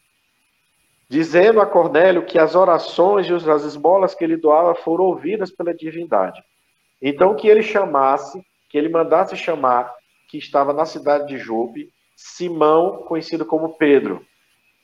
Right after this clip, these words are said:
né? E aí, quando ele despertou, né, daquele momento de, de, de contato com o plano espiritual, ele chamou algumas, os, os criados dele e mandou que chamasse Pedro.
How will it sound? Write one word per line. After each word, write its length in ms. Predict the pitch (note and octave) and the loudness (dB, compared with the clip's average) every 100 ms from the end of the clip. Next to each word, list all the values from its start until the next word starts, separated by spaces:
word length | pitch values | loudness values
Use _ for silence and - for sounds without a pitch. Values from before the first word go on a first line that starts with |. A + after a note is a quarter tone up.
| _ _ _ _ _ | _ _ _ _ _
né? 360 | G2 G#2 D3 - _ _ _ _ _ | -6 -6 -6 -14 _ _ _ _ _
E 140 | F3 E3+ | 2 6
aí, 360 | D#3 D3 E3 | 6 6 2
quando 360 | - F#3 F3+ D#3+ | 2 2 4 4
ele 160 | D3 | 4
despertou, 1080 | C#3+ - - C#3+ - - B2 D#3 A#3+ - - - | 0 -6 -4 -4 -4 0 4 4 2 -4 -16 -6
né, 200 | A2 F#3 | -2 0
daquele 340 | C#3 - C3 | -2 -2 -6
momento 580 | A#2+ B2 A#2+ B2 C#3+ - | -4 -6 -2 -2 -2 -6
de, 280 | A#2+ B2 G#2+ | -12 -12 -14
de, 280 | G#2 G2+ - _ _ _ _ | -12 -14 -14 _ _ _ _
de 120 | - | -16
contato 480 | - B2 A#2+ A#2 A2+ | -2 -2 2 0 0
com 120 | B2+ | -6
o 20 | |
plano 220 | B2 A2 G#2+ | -2 -2 -2
espiritual, 640 | - C3 - F#3 D3+ A#3 | -4 -4 0 2 4 2
ele 100 | C4 | -2
chamou 540 | G3 F#3+ D#3+ B2 B2 A#2+ | -2 0 2 4 6 6
algumas, 320 | G#2+ B2 A2+ - | 2 -2 -4 -6
os, 240 | G2 G#2+ G#2 _ A#2 - | -16 -16 -16 _ -18 -18
os 140 | G#2+ | -18
criados 480 | - A2+ G#2+ G#2+ C3 | -8 0 0 0 -4
dele 400 | C3+ C3 E3 G#3+ | -2 0 0 -4
e 180 | F#3 G#3 | -10 -10
mandou 460 | G#3+ G3+ F3+ D#3 F3+ | -6 -6 0 0 0
que 160 | - _ _ - | -6 _ _ -16
chamasse 500 | - E3+ D3+ D#3 - | -8 -2 -2 -4 -4
Pedro. 340 | D3+ C3+ - | 0 2 0